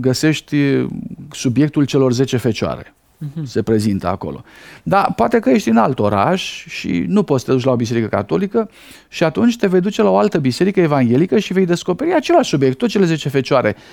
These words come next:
Speaker 1: astfel încât să nu fii frustrat că n-ai mai putut fi în biserica ta catolică și că acum ești într-o biserică, uh, eu știu, evanghelică.
Speaker 2: Mi se pare
Speaker 1: Uh,
Speaker 2: foarte interesantă ideea
Speaker 1: da,
Speaker 2: și foarte
Speaker 1: da,
Speaker 2: practică.
Speaker 1: da, da. Deci, din punct de vedere liturgic, să nu, este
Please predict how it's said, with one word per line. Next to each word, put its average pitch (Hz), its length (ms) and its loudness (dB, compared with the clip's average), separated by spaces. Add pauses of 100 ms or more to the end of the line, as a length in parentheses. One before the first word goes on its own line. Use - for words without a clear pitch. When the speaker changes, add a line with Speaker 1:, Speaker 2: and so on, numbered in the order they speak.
(180)
Speaker 1:
astfel 180 280 0
încât 185 200 2
să 190 120 0
nu 220 100 4
fii 226 160 2
frustrat 165 600 0
că 143 100 0
n-ai 147 180 4
mai 139 140 4
putut 127 260 -4
fi 131 140 0
în 123 80 4
biserica 120 480 0
ta 120 160 0
catolică 180 540 0
și 143 140 -4
că - 80 -2
acum 127 240 0
ești 120 160 -2
într-o 120 160 -2
biserică, 110 500 -2 (360)
uh, 104 460 0 (1200)
eu 110 160 0
știu, 110 180 -2
evanghelică. 104 720 0 (380)
Speaker 2:
Mi 202 100 -8
se 226 100 0
pare 254 160 4
Speaker 1:
Uh, - 100 0
Speaker 2:
foarte 254 260 -2
interesantă 226 540 -6
ideea 151 280 -4
Speaker 1:
da, 185 100 2
Speaker 2:
și - 60 -2
foarte 185 220 -4 (100)
Speaker 1:
da, 143 100 -8
Speaker 2:
practică. 123 400 -2
Speaker 1:
da, - 200 -2
da. - 200 -4 (340)
Deci, 170 160 2
din 165 140 4
punct 220 160 2
de 185 60 4
vedere 170 280 4
liturgic, 190 500 0
să - 220 0
nu, 202 240 2 (360)
este 170 360 2